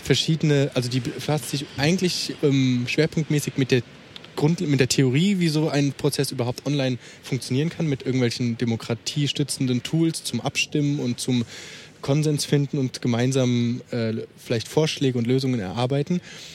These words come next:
Und, ähm, gleichzeitig, ähm, ist sie aber auch Anlaufpunkt, äh, für viele, ähm, Softwareprojekte,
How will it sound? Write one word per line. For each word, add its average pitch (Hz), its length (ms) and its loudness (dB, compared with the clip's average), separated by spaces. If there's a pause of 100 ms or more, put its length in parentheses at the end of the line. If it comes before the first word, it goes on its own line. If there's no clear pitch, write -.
(260)
Und, 131 340 0
ähm, 120 560 2
gleichzeitig, 147 680 0
ähm, 127 460 2 (160)
ist - 140 0
sie 147 60 6
aber 123 100 4
auch 120 80 -2
Anlaufpunkt, 147 1000 -2
äh, 135 140 0
für 127 300 -4
viele, 147 600 0
ähm, 117 440 0
Softwareprojekte, - 1900 -2